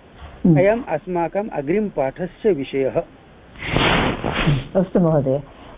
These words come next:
Speaker 1: One more time, one more time means, I, I think I have not said it in this class, it's in my class I have mentioned. Astu. All of us are from different parts of India.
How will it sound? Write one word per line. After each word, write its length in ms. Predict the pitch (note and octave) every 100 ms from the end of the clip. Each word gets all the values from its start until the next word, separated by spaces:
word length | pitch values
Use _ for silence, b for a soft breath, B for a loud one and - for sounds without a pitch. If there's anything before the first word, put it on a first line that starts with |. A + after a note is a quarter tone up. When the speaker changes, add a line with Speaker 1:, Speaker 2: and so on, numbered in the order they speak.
| -
Speaker 1:
One 200 | G3 A3+
more 240 | A#3+ B3+
time, 500 | B3 - E3 C#3+ F3
one 340 | G#3 - F3 G3
more 140 | G#3+
time 160 | G#3 G3
means, 240 | G3 G#3
I, 280 | G#3+ F#3 F3 - E3+ E3 F3
I 120 | E3
think 240 | E3 F#3+
I 180 | F3 D#3+
have 160 | E3 D#3+
not 160 | E3 G3+
said 300 | - D3 D#3
it 160 | F3+
in 180 | E3 C#3
this 140 | D3+ -
class, 200 | D#3+ C#3+
it's 200 | C3+ D3
in 160 | D3+ D3
my 140 | D#3
class 240 | E3 D#3+ D3
I 140 | D3
have 220 | C#3 C3+
mentioned. 320 | D3 D3 C3
Astu. 360 | B2+ D#3+ - B2+ B B B B B B B
All 260 | - A3 C#4+
of 160 | E4 D#4
us 140 | C#4+
are 140 | C#4
from 160 | C#4 A3
different 400 | G3+ F#3 G#3+ F#3+
parts 320 | E3+ D3+ D3+
of 140 | D#3 D3
India. 360 | C3+ C#3 C#3+